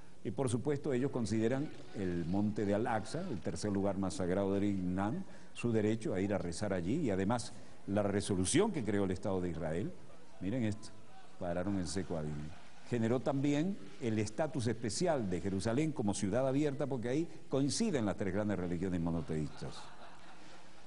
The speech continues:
Mientras tanto, en Polonia, luego se reunió nada menos que con quién, con Lech Wałęsa. Estamos aquí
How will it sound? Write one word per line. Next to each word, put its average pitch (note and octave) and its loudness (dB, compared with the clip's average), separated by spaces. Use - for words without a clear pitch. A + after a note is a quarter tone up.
Mientras E3 2
tanto, D#3 0
en F3+ 2
Polonia, G#2+ 6
luego A2+ 4
se G#2+ 2
reunió A2+ 4
nada A2+ 2
menos A2+ 2
que A2+ 0
con E2+ 0
quién, C#2+ -4
con F#2+ 2
Lech A2+ 2
Wałęsa. F2 0
Estamos D3+ 2
aquí D3+ 4